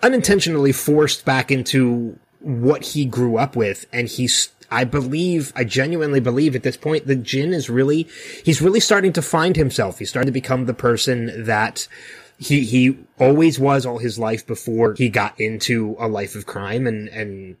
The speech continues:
if that's indeed what it was, which I believe it was. And it's this, this time on the island and fishing, doing all this stuff and providing,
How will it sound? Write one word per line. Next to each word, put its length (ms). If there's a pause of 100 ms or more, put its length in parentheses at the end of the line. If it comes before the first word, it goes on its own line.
if 220
that's 260
indeed 600
what 100
it 80
was, 260
which 140
I 100
believe 300
it 100
was. 260 (760)
And 400 (100)
it's 240
this, 600 (560)
this 260
time 400
on 80
the 140
island 520
and 200
fishing, 580
doing 180
all 140
this 140
stuff 240
and 120
providing, 720